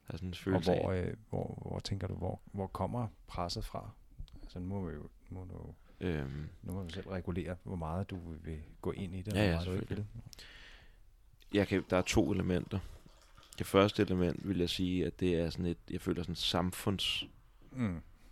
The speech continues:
Speaker 1: altså noget, som der er, øh, ligesom ikke har noget ansigt.
Speaker 2: Mm.
Speaker 1: Som mere sådan strukturelt ting, kunne man sige.
Speaker 2: Mm.
Speaker 1: Og så ligesom om, at det, jeg fø-, jeg har sådan en, en følelse af, at det nærmest har sådan tentakler ned i mig, i folk omkring mig,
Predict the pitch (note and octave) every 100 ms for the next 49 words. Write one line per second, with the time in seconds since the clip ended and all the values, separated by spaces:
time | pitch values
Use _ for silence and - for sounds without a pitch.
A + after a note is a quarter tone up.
0 | - - F#2 F2+ F#2 F#2+ F2+ E2+ - -
1 | G2+ F#2 F2+ F#2+ F2+ F#2+ F2+ E2+ E2+ -
2 | F#2+ - - - - F#2+ C#2+ - - -
3 | - - - - - - - - F#2 F2
4 | C#2 C#2 - C2+ - - - - - F#2
5 | - - D#2 - - - - F#2 F2+ -
6 | F#2+ F2+ E2 D#2+ - - - - - -
7 | G2 G2+ G2 F#2+ F#2 F#2 F2+ F#2 F#2 -
8 | - C#3+ G2 - - - F2 E2+ - F#2
9 | F2+ F2 E2+ E2 - - F#2 - G2 F2
10 | F2+ - F2+ F2 F2 F2 F2+ E2+ - F2+
11 | E2+ - F2 - G2 F#2 F#2+ - F#2+ F#2
12 | E2+ - F#2+ F2 E2 - - - - -
13 | - G#2+ - F#2+ F#2+ G#2 G2+ G2 G2